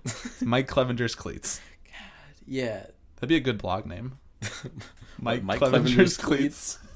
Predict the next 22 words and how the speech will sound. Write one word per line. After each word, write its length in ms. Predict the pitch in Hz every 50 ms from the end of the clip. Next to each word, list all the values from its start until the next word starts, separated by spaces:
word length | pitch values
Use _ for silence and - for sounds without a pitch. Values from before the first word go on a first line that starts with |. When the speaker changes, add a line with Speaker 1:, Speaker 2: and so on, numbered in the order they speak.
| - -
Speaker 1:
cleats. 160 | - - - - - - - - - - -
Well, 280 | - 151 190 202 185 - -
it 120 | 185 185 165
would, 360 | 165 220 262 240 190 165 151
because 340 | 143 160 - 190 190 143 117
Mike 340 | 101 110 127 143 180 180 -
Clevenger's 560 | - - 170 165 180 175 151 156 151 135 -
cleats 400 | - - 170 214 202 165 - -
have 140 | - 139 127
been 140 | 131 143 139
pretty 260 | 127 - 156 165 170
cool 400 | 165 - - 196 233 104 95 95 -
up 140 | 104 107 -
until 300 | 110 95 - 117 104 95
now. 300 | 92 82 87 87 - - -
Up 140 | 131 123 -
until, 540 | 147 131 - 147 139 131 131 123 123 127 - - - - - - -
so 140 | - - 147
the, 500 | 139 135 120 139 139 139 147 151 156 - - - - - - - - - - -
this 200 | 143 143 147 -
past 420 | - - 156 147 - - - -
week, 340 | 131 127 131 123 - -